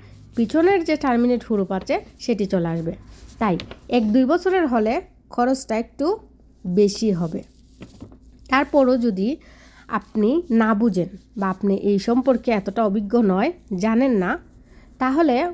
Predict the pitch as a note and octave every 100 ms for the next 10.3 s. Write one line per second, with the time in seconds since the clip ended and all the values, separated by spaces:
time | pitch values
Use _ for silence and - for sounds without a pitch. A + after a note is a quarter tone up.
0 | - B3+ D#4 - C4 A#3+ C4+ C4 G3+ F#3+
1 | G#3+ G3+ F3+ - E3+ F#3+ G3 F#3+ F#3 -
2 | F#3+ - - - - G3 A#3+ G3+ G#3+ G4+
3 | - - - G3 A3 C4 A#3+ A#3 C4+ D4
4 | C4+ G#3 G3 G#3+ C#4 F#4+ - - - B3
5 | B3+ F3+ - - - F#3 A#3 B3+ F4 D4+
6 | G3+ F3+ F3+ D#3+ - - _ - F#3+ A3
7 | G#3+ G3 C4 C#4 A#3+ G3+ F3 G#3 F#3+ A#3
8 | E4+ C#4+ G3 G3+ G#3+ G3 G#3 - A3 G3
9 | G3+ G#3 G3+ F#3 F#3+ - G3 F#3+ F3 F#3+
10 | G#3+ A#3 C4